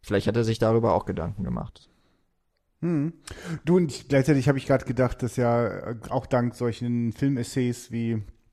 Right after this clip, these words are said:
Speaker 2: äh, Kulenkamps Schur, äh, der erst vor kurzem im Fernsehen kam, der nochmal sozusagen so auch das fün-, die fünfziger, sechziger Jahre Fernsehunterhaltung aufgreift und auch sozusagen nochmal fragt nach, äh, äh,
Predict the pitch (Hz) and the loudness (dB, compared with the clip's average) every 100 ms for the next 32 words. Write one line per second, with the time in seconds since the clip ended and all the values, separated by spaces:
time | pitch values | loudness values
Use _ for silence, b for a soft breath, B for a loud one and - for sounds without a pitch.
0 | _ - - 135 127 117 147 135 131 123 | _ -6 -4 0 -2 0 0 0 0 -2
1 | - - 180 170 156 135 127 120 120 120 | -4 -4 0 0 0 -2 -2 -2 -4 -6
2 | - - 135 - 117 120 135 127 123 123 | -10 -6 -6 -4 -6 -2 -2 -2 -4 -4
3 | 131 127 127 B B B 120 117 117 113 | 0 0 -2 B B B -2 0 2 0
4 | 113 - 117 117 117 117 117 104 113 110 | -4 -2 0 2 -2 -2 -2 0 -2 -4
5 | 117 - 131 123 123 143 - 135 123 135 | -8 -8 -10 -8 -6 -6 -4 -2 0 0
6 | - 127 123 120 127 127 127 123 B 143 | -4 -4 0 2 2 2 2 0 B -18
7 | B - 139 156 143 113 123 123 120 127 | B 2 4 4 2 0 0 0 2 0
8 | 131 120 90 127 147 - 120 131 160 - | 0 -2 -2 -4 -4 -4 0 0 0 -4
9 | 123 113 117 - 117 123 117 117 120 107 | -6 -4 -6 -8 -8 -4 -2 -2 -2 -4
10 | - 117 - - 117 - - B 120 - | -4 -4 -2 -2 -2 -2 -10 B -12 0
11 | 117 117 113 | 2 4 2